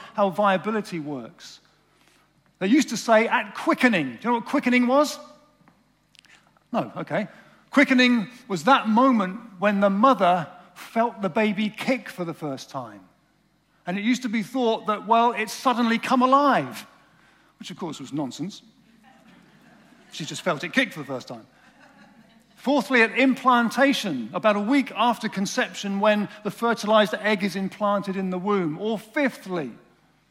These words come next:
does life begin at conception? Well, I humbly offer to you and believe that this is what the Bible demonstrates. That life, that a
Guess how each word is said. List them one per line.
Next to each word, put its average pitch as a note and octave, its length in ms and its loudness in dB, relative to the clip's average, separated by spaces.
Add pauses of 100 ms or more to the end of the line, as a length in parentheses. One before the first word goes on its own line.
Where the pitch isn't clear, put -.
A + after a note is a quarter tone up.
(760)
does A3 260 2
life G#3+ 340 0
begin F#3+ 340 -4
at F#3+ 280 -6
conception? F#3+ 840 -10 (2250)
Well, G3+ 340 -6 (160)
I F3+ 180 0
humbly A3 420 0
offer G3 260 0
to F#3+ 140 -10
you D#3 180 -2
and E3 160 -6
believe F#3+ 380 -2
that E3 200 -4
this F#3+ 200 -10
is F#3 100 -8
what E3+ 300 -4 (360)
the E3+ 120 -8
Bible E3+ 500 -4
demonstrates. F3 960 -10 (960)
That F#3 240 -4
life, G#3 460 2
that F#3+ 160 0
a F#3+ 160 4